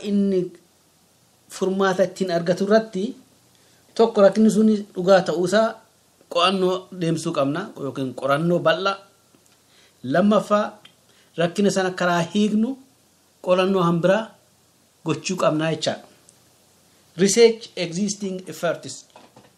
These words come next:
jedhu afaan Ingiliziitiin jechaani researchiin qo'annoodha. Qo'annoo gochuu qabnaadha. Qo'achuu, qo'annoo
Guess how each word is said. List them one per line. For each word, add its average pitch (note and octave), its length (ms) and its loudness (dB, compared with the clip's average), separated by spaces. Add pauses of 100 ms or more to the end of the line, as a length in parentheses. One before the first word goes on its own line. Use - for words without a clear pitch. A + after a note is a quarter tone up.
(260)
jedhu D#3+ 240 -8
afaan C#3+ 240 -4
Ingiliziitiin C#3 500 -8 (500)
jechaani E3+ 440 -2
researchiin F3+ 500 -6 (340)
qo'annoodha. D#3+ 520 0 (580)
Qo'annoo G3+ 340 2
gochuu G3 340 0
qabnaadha. D#3+ 420 -2 (540)
Qo'achuu, C#3+ 420 -6 (100)
qo'annoo E3+ 420 -2